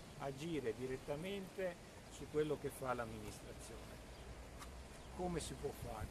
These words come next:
Si può fare attraverso gli strumenti di democrazia diretta, in primis il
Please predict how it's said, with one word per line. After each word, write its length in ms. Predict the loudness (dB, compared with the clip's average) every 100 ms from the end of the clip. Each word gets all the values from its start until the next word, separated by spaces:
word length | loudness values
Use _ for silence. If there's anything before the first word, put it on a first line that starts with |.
| -2
Si 80 | 0
può 100 | 2
fare 260 | 4 6 4
attraverso 500 | 2 2 4 4 2
gli 100 | 2
strumenti 640 | 0 0 0 0 0 0
di 160 | 0 0
democrazia 560 | 0 0 0 -2 0 -2 0
diretta, 520 | 2 2 0 -4 -6 -6 -6 -4 -4 -4 -4 -4
in 80 | -2
primis 440 | 0 2 2 2 -4 -6 -6 -4
il 120 | -2